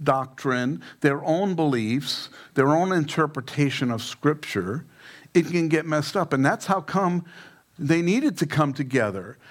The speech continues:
so that they can be on the same page, so that they can hear the Word of God together. Now, when I teach the Word of God, it isn't from my opinion. I teach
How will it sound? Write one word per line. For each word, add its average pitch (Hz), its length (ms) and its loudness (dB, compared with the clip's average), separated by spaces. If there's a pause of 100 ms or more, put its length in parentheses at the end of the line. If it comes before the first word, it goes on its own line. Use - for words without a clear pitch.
(140)
so 170 320 4
that 165 220 2
they 180 100 2
can 156 200 2
be 196 180 2
on 180 200 2
the 123 80 0
same 117 360 0
page, 104 640 -2 (340)
so 170 440 0
that 165 240 -2
they 180 120 2
can 165 160 -2
hear 226 380 0
the 180 100 6
Word 180 280 4
of 151 160 -4
God 170 280 2
together. 147 760 0 (520)
Now, 165 220 0 (320)
when 165 280 2
I 220 280 2 (100)
teach - 640 -2
the 165 180 4
Word 180 460 4
of 143 220 -4
God, 139 460 0 (240)
it 165 200 2
isn't 202 500 2 (120)
from 165 400 0
my 151 180 4
opinion. 143 800 -2 (1040)
I 151 100 4
teach 160 360 -4